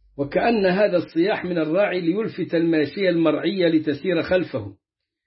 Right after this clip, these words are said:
وهو لا يقول لها ما يريده أن تفعله،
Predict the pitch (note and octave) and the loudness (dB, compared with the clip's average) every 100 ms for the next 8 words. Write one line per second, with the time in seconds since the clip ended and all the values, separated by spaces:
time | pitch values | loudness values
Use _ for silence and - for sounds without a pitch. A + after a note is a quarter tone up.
0 | _ _ C3+ G#3 B3+ C#4+ C#4 - A#3 G#3+ | _ _ -6 0 4 6 4 2 -4 -4
1 | G3+ F#3+ F#3 F#3 F3+ F3 F3+ G3+ F3 E3 | -2 0 -2 -2 -2 0 -2 -2 0 0
2 | E3+ - - F#3 - E3 D3 D#3+ C#3+ G#2 | 0 -4 -4 -2 0 -2 0 0 0 -2